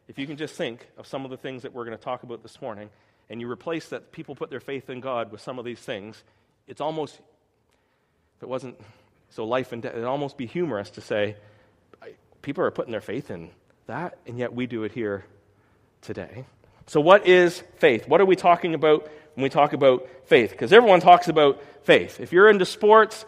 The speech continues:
you gotta have faith. So we're beginning of a new hockey season, and all the Toronto Maple Leaf fans, this is the year, and faith level is rising, and this is gonna be, God, come on, we gotta have faith.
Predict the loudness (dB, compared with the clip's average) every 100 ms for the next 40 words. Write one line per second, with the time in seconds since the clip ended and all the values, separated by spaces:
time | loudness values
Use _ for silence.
0 | -20 -4 6 10 12 12 10 8 6 4
1 | -6 -20 -6 -2 -2 0 2 2 2 2
2 | 2 2 4 2 2 -6 -4 0 0 -2
3 | -8 -14 -2 4 4 4 4 4 4 0
4 | 0 -2 2 4 4 2 -4 -6 -4 -6
5 | -4 2 6 6 4 -6 -2 4 6 4
6 | 2 10 10 10 8 8 6 4 0 2
7 | 4 4 4 4 0 -4 -8 0 2 2
8 | 2 2 4 4 4 8 10 8 8 10
9 | 10 8 6 8 12 12 12 12 0 -18
10 | -20 -20 _ _ 4 6 6 2 -16